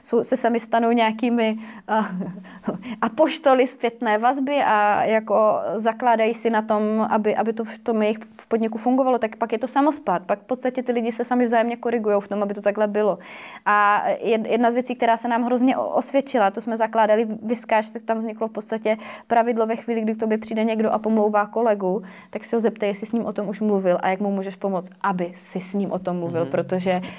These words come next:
Speaker 1: to vra-, to vracíš ten míček zpátky tam, kam patří, že jo. Ono to občas je fakt těžký, že jo, někomu říct, že něco úplně nebylo podle našich představ,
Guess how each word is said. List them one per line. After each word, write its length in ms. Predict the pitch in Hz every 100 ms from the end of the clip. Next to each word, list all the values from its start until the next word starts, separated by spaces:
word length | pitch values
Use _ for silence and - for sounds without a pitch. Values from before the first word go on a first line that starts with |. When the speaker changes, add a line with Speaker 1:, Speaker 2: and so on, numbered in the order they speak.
| -
Speaker 1:
to 120 | - 220
vra-, 220 | 226 214
to 120 | - 220
vracíš 360 | 220 220 214
ten 160 | 226 226
míček 280 | 214 214 202
zpátky 360 | - 202 -
tam, 160 | 190 196
kam 180 | 180 202
patří, 460 | 185 - - -
že 120 | 190
jo. 120 | 175 - _ - -
Ono 120 | 214 214
to 120 | 202
občas 260 | 220 233
je 60 | 226
fakt 180 | 233 233
těžký, 480 | 175 - - 226 240
že 100 | 220
jo, 60 |
někomu 380 | 220 214 196 202
říct, 440 | 196 190 - - -
že 100 | 196
něco 340 | 196 - -
úplně 300 | - 220 208
nebylo 240 | 196 196
podle 220 | 196 196 190
našich 280 | 185 214
představ, 480 | - 202 - - 247